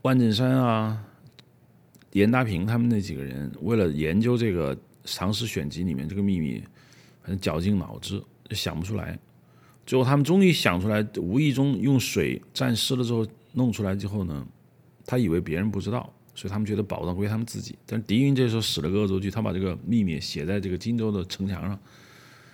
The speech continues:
所以就凡是武林中人都知道了，于是所有的人都齐聚在这个一个大寺院里面，这就是所谓的宝藏，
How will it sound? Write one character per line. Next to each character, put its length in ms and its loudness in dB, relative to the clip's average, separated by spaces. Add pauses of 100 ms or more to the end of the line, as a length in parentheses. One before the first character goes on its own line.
(500)
所 220 -2
以 120 4
就 120 0
凡 240 2
是 100 2
武 220 4
林 120 8
中 140 6
人 80 6
都 140 6
知 200 0
道 140 2
了， 160 -6
于 140 -8
是 120 -4
所 280 0
有 80 6
的 80 2
人 120 0
都 140 0
齐 420 0
聚 380 0
在 640 -4 (440)
这 160 -6
个 420 -12
一 80 -6
个 80 -4
大 160 -8
寺 220 -4
院 120 -2
里 100 -10
面， 140 -14
这 140 -8
就 60 -8
是 80 -8
所 240 -10
谓 40 -6
的 80 -4
宝 220 -14
藏， 180 -12